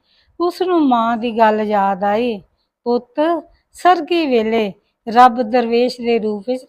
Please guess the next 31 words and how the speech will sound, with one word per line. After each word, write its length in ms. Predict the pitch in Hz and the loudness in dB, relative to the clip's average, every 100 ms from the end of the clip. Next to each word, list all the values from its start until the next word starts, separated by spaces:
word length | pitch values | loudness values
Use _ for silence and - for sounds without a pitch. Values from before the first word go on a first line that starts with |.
| - | -2
ਧਰਤੀ 380 | 240 - 226 | -2 -2 -8
ਤੇ 180 | 214 285 | -6 -6
ਜ਼ਰੂਰ 400 | 220 220 247 339 | -6 -6 -4 -2
ਆਉਂਦਾ 320 | 330 214 190 | 0 -2 -2
ਹੈ।" 320 | 240 277 190 - _ _ _ _ _ _ _ _ _ _ _ _ 294 | -2 -2 -4 -12 _ _ _ _ _ _ _ _ _ _ _ _ -4
"ਅੱਛਾ 300 | 311 - 381 | -4 4 2
ਕਾਕਾ, 600 | 262 233 214 302 294 208 - | 6 4 4 4 4 2 -4
ਮੈਂ 180 | 247 262 | 0 0
ਲੋਹਾ 280 | 247 247 294 | 2 2 2
ਫੈਕਟਰੀ 440 | - 233 - 262 | 0 -4 -2 -2
ਦੇ 100 | 254 | 0
ਲਾਗੇ 380 | 240 214 202 262 | 0 0 -2 -2
ਨਾਕੇ 440 | 254 220 - 294 | 0 -2 -2 -6
ਤੇ 120 | 277 | -4
ਚੱਲਿਆ, 500 | 285 233 202 240 254 208 _ _ _ | -4 -4 -2 0 -2 -4 _ _ _
ਉੱਥੇ 360 | 349 349 370 294 | -4 -2 -4 0
ਜਾ 260 | 233 214 | 2 2
ਕੇ 340 | 202 233 240 240 _ 240 | 0 -4 -6 -6 _ -6
ਮਕੈਨਿਕ 580 | 240 240 294 302 311 | -4 2 4 4 0
ਭੇਜਦਾ।" 580 | 247 247 202 160 208 190 151 _ _ _ _ _ | -2 -2 -2 -2 -2 -2 -6 _ _ _ _ _
ਫਿਰ 360 | 339 359 311 - - | 2 4 2 -6 -8
ਉਸੇ 360 | 262 254 285 | -6 -2 0
ਪੁਲਿਸ 460 | 262 269 226 220 - | 0 -2 -4 -4 -2
ਵਾਲੇ 320 | 220 202 208 | 2 2 0
ਦੇ 160 | 202 214 | -4 -4
ਬੋਲਾਂ 400 | 180 190 196 208 | -4 -4 0 0
ਨਾਲ 320 | 208 196 208 | -2 -4 -4
ਉਹ 120 | 240 240 | -6 -2
ਹੈਰਾਨ 400 | 233 233 247 247 | 0 2 2 0
ਹੋ 260 | 226 180 | -6 -10
ਗਿਆ। 300 | 165 190 185 | -10 -10 -10